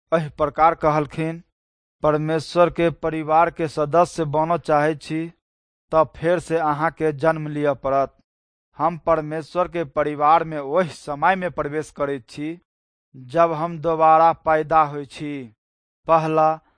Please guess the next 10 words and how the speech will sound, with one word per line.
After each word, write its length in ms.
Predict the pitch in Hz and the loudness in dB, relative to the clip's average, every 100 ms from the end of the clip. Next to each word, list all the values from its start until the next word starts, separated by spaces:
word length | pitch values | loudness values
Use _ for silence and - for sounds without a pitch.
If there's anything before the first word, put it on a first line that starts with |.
| _ | _
शारीरिक 720 | _ - 151 151 151 151 165 139 | _ 0 4 4 2 -4 -6 -6
जन्म 300 | 147 160 156 | -4 -2 -4
होइत 320 | 147 160 151 | -8 -8 0
अछि 340 | 156 160 - - _ _ _ _ _ _ 151 | 4 4 2 -18 _ _ _ _ _ _ -4
और 160 | 139 | -4
दूसरा 600 | 135 156 151 160 151 147 - _ _ - | -4 -10 -4 2 2 2 -4 _ _ 0
आत्मिक 460 | 156 - 165 160 | 0 0 -6 -6
जन्म 340 | 170 151 151 151 | -2 0 0 -2
होइत 320 | 135 147 151 | -4 -4 2
अछि। 360 | 143 143 - | 4 4 0